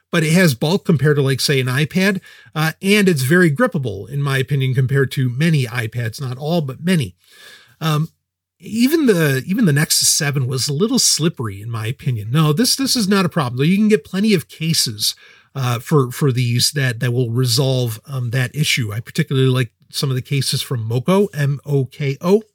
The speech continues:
Uh, anyway, and of course, Amazon has their, you know, their stock cases as well. Not that I've tried those, but they look pretty good. So the build quality, I like. I like that it's not, I don't want it to feel expensive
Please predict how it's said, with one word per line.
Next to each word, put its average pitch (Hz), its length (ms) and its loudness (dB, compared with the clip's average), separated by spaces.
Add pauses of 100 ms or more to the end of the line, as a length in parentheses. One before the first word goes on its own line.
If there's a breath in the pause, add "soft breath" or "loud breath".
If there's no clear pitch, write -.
(1400 soft breath)
Uh, 180 220 -2
anyway, 196 420 2 (560)
and 180 100 2
of 175 60 2
course, 175 180 4
Amazon 143 480 2
has 131 280 2
their, 120 340 0
you 147 80 -4
know, 117 120 -2
their 127 120 -2
stock 123 340 -2
cases 120 500 -4
as 123 140 -6
well. 123 220 0
Not 117 220 -2
that 117 80 -6
I've 107 120 -4
tried 127 300 -4
those, 98 300 -10 (1040)
but 151 140 -2
they 151 100 0
look 139 200 2
pretty 131 160 0
good. 127 220 2 (1160 soft breath)
So 208 340 4
the 185 140 2
build 294 260 2
quality, 202 400 4
I 269 140 0
like. 254 420 -2 (560)
I 254 100 0
like 254 280 2
that 165 160 2
it's 151 180 0
not, 165 340 2 (120)
I 226 80 -2
don't 269 160 2
want 220 180 4
it 180 80 0
to 170 80 2
feel 139 380 2
expensive - 720 -4